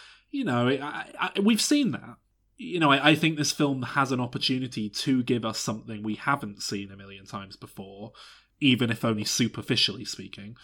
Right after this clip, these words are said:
uh, by combining different ingredients that I haven't seen quite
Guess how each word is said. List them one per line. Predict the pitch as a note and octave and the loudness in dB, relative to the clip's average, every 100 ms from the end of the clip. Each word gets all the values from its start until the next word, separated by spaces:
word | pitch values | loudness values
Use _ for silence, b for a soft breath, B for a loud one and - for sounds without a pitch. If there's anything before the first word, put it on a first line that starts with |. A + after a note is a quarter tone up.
| b b b b b - | b b b b b -4
uh, | A#2 G#2 G2+ G2+ | -2 0 -2 -4
by | G#2+ G#2 | -2 -2
combining | - A#2+ G#2+ G#2+ G2+ G2 | -2 2 2 2 0 -4
different | G2+ G#2 - G2 G2 - | -4 -4 -4 -6 -8 -14
ingredients | G#2 A2+ A2 G2+ F#2+ G2+ - | -8 -2 -2 -2 -8 -10 -8
that | - G2 | -6 -8
I | F#2+ | -8
haven't | G2+ G2 G2 | -10 -10 -10
seen | - F#2 | -10 -12
quite | F#2+ - G#2 F#2+ - | -12 -6 -6 -6 -12